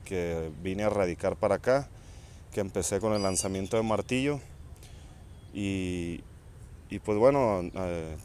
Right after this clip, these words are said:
agradecer a, a mi entrenador Arturo Hermosillo, a los encargados de, del atletismo que han sabido llevarla,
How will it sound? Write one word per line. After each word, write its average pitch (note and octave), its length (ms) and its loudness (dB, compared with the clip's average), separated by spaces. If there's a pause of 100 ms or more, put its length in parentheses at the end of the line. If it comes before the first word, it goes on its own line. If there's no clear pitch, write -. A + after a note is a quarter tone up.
(640)
agradecer F#2+ 500 4
a, G2+ 300 8
a E2+ 180 -2
mi F2+ 100 -2
entrenador F#2 580 4
Arturo G#2+ 300 0
Hermosillo, A2+ 540 2
a - 20 6
los F2+ 440 -2
encargados F#2+ 640 4
de, E2+ 340 2 (600)
del G2 160 2
atletismo G#2 680 0
que D#2+ 520 -2 (720)
han G2+ 180 0
sabido A#2 340 6
llevarla, G2 840 6